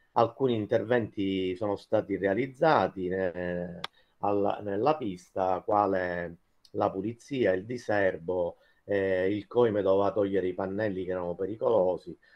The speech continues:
e quant'altro. Quindi, eh, fermo restando la,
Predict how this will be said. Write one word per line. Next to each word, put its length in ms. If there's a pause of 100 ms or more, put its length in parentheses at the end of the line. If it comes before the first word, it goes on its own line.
e 200
quant'altro. 720
Quindi, 500 (380)
eh, 340
fermo 320
restando 1300 (440)
la, 560